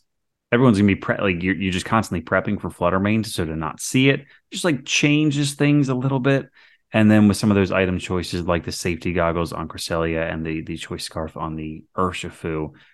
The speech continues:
can certainly throw things into a little bit of disarray for your opponent. But it's a pretty fun team. I like this. I don't know if I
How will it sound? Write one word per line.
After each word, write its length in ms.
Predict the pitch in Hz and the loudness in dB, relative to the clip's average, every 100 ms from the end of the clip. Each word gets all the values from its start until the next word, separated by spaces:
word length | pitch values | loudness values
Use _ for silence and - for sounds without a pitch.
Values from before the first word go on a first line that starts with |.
| _ _ - | _ _ -10
can 180 | 85 | -8
certainly 240 | 80 85 80 | -8 -10 -12
throw 280 | - 87 82 | -10 -8 -8
things 360 | 87 80 80 | -8 -10 -10
into 720 | 90 80 78 - 82 78 78 - _ _ _ _ _ | -10 -12 -12 -10 -8 -8 -10 -16 _ _ _ _ _
a 40 | - | -10
little 100 | 82 | -8
bit 120 | 78 | -10
of 60 | |
disarray 540 | 80 82 - 82 78 73 | -10 -12 -8 -4 -4 -6
for 160 | - | -8
your 140 | 80 76 | -8 -6
opponent. 420 | - 85 78 76 - - _ _ | -4 -4 -4 -10 -18 -20 _ _
But 280 | - 85 - _ _ _ _ _ _ _ | 0 0 -2 _ _ _ _ _ _ _
it's 80 | - | -14
a 40 | - | -2
pretty 180 | 175 | 0
fun 100 | 170 | 2
team. 340 | 160 175 113 - - | 2 2 0 -4 -6
I 60 | 127 | -4
like 140 | 120 | -2
this. 320 | 87 - - _ _ _ _ - | -4 -8 -16 _ _ _ _ 0
I 60 | 139 | 4
don't 120 | 196 | 6
know 60 | |
if 100 | |
I 0 | 165 | 6